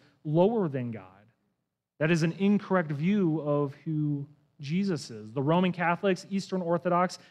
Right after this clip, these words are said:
they also have diminished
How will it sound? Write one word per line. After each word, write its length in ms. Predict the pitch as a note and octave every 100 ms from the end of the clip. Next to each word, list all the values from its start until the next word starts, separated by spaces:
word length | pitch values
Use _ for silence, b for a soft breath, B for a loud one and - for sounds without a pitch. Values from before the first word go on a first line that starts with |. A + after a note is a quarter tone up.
| B
they 180 | F#3 G3+
also 480 | G3+ G3+ A#3 G3+
have 260 | E3 E3+ D#3
diminished 1120 | E3 E3 E3 F3 C4 A3 D#3+ F3 - - -